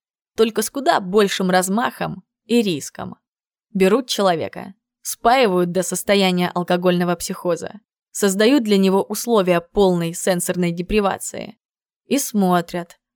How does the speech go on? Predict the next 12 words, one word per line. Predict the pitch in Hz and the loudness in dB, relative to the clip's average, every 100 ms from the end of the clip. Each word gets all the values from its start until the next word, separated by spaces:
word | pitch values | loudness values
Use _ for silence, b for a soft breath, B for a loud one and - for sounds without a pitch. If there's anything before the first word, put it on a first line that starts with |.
| _ _ | _ _
как | 202 185 | -2 0
далеко | 175 170 170 - 208 | -2 -4 -4 0 0
он | - 170 | 2 -4
сможет | - 175 175 175 - | -6 -4 -4 -4 -6
уйти | 165 - 233 214 - _ _ | -8 -6 -8 -8 -12 _ _
наизнанку | 196 196 196 214 190 170 180 | 0 0 2 2 0 0 0
реальности». | 190 190 143 165 175 - 190 - _ _ _ _ _ _ _ _ _ | 2 2 0 -8 -16 -16 -16 -18 _ _ _ _ _ _ _ _ _
«Очень | - 202 - 220 202 | -2 -2 -2 0 2
далеко», | 202 208 208 - 202 202 - _ _ _ _ _ _ - | 2 2 -2 -4 -6 -6 -14 _ _ _ _ _ _ -4
глухо | 226 247 - 180 | 2 2 4 0
отозвалась | 175 185 196 202 180 - | 0 0 2 4 2 0
Натка. | 226 180 - 165 | 0 0 -4 -12